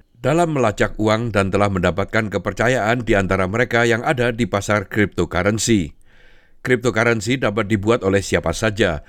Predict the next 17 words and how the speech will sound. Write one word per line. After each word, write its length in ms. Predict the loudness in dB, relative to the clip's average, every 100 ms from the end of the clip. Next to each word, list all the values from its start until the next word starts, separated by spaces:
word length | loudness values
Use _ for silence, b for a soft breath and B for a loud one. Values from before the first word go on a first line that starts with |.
| b b
sehingga 560 | -2 0 0 0 0 0
ada 160 | 0 0
ribuan 400 | 0 0 0 2
dari 160 | 0
mereka 320 | 2 0 2
yang 160 | 2 0
beredar 400 | -2 -2 0 2
di 160 | 2 2
dunia 320 | 2 2 2
maya, 480 | 2 2 2 -2 B B -6
dengan 320 | 0 0 2
beberapa 400 | 0 0 0 2
yang 160 | 0 0
paling 240 | 2 2
populer 480 | 2 0 2 2 2
adalah 400 | 2 2 2 2
Bitcoin, 560 | 0 2 2 2 0